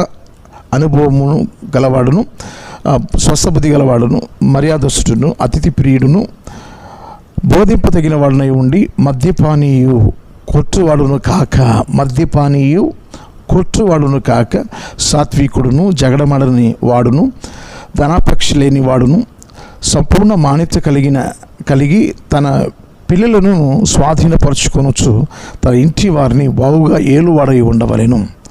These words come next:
అక్కడ సంఘ అధ్యక్షుడు, చైర్మన్, లేకపోతే సంఘ కాపరి, అంటే స-, ఒక కమిటీ ఉంటే,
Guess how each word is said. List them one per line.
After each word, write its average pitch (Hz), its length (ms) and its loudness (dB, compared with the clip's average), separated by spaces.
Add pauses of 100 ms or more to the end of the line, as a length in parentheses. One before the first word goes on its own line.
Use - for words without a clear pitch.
(960)
అక్కడ 139 520 -4 (200)
సంఘ 180 360 0
అధ్యక్షుడు, 175 880 -4 (540)
చైర్మన్, 151 460 0 (640)
లేకపోతే 160 600 -2 (500)
సంఘ 156 280 -2
కాపరి, 113 520 0
అంటే - 960 -12
స-, - 200 -10
ఒక 139 120 -4
కమిటీ 175 320 -2
ఉంటే, 165 560 0